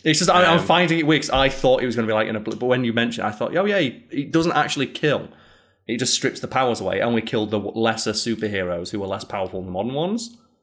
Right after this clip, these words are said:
Speaker 2: 'Cause, like, that's, that's the th-, that's the plan, isn't it? Of, like, well, Soldier Boy, the moment they found out that took Kimiko's powers away, it's like, well, now we can use him to, like, weaken Homelander to the point where we can kill him.
Speaker 1: Mm-hmm. And I
Speaker 2: At
Speaker 1: was
Speaker 2: least
Speaker 1: just
Speaker 2: I presume that's what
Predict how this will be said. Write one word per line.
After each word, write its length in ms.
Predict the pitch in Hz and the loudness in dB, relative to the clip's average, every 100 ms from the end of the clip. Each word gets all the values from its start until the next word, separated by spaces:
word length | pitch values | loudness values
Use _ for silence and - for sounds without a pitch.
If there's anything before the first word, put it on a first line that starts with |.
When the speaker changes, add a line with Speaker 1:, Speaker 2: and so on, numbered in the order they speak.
| _ - | _ -6
Speaker 2:
'Cause, 180 | 117 107 | -4 -2
like, 160 | 107 | -2
that's, 300 | 101 104 - | 0 -2 -4
that's 320 | - 98 95 - | -4 -4 -4 -8
the 100 | 101 | -8
th-, 220 | - 104 | -6 -8
that's 440 | 104 101 104 - - | -4 -4 -6 -8 -6
the 140 | 104 | -6
plan, 440 | - - 101 98 | -6 -6 -2 -2
isn't 260 | 90 90 95 | -4 -6 -6
it? 120 | 90 | -8
Of, 100 | 87 | -6
like, 180 | 95 87 _ _ _ _ _ | -6 -6 _ _ _ _ _
well, 140 | 92 95 | -8 -6
Soldier 460 | - 107 104 101 | -2 -2 -2 -4
Boy, 440 | 92 92 90 87 - _ _ _ _ _ _ | -2 0 -2 -4 -12 _ _ _ _ _ _
the 100 | 113 | -4
moment 260 | 107 104 104 | -2 -2 -2
they 100 | 101 | -4
found 300 | 107 98 95 | -2 -2 -2
out 120 | 92 | -4
that 180 | 92 - | -6 -8
took 300 | - - - | -12 -12 -10
Kimiko's 400 | 101 98 92 90 | -6 -4 -4 -4
powers 340 | 120 123 107 | -4 -2 -2
away, 180 | 92 90 | -2 -4
it's 100 | 80 | -6
like, 100 | 90 _ _ _ - | -12 _ _ _ -10
well, 120 | 104 | -6
now 180 | 101 95 | -2 0
we 140 | 98 | -2
can 240 | 95 98 90 | -4 -6 -6
use 320 | 104 101 98 | -6 -6 -4
him 260 | 107 92 90 | -4 -4 -8
to, 140 | - | -6
like, 160 | 92 92 | -6 -6
weaken 600 | 95 98 107 107 107 95 92 | -8 -6 -6 -6 -6 -6 -6
Homelander 560 | 95 92 87 87 87 | -6 -6 -8 -8 -12
to 60 | - | -12
the 80 | 92 | -12
point 300 | - 92 85 | -8 -8 -8
where 120 | 85 | -10
we 120 | 85 | -10
can 160 | 92 87 | -12 -8
kill 240 | 101 80 | -8 -8
him. 100 | 71 _ _ - | -14 _ _ -8
Speaker 1:
Mm-hmm. 360 | 123 113 98 - _ - | -6 -4 -6 -12 _ -6
And 100 | 123 | 0
I 20 | |
Speaker 2:
At 20 | |
Speaker 1:
was 100 | 127 | 2
Speaker 2:
least 140 | 123 - | 2 0
Speaker 1:
just 120 | 117 | -2
Speaker 2:
I 40 | |
presume 480 | - 127 104 113 110 | 0 -2 0 -2 -2
that's 240 | 95 87 - | -2 -4 -6
what 220 | 82 | -8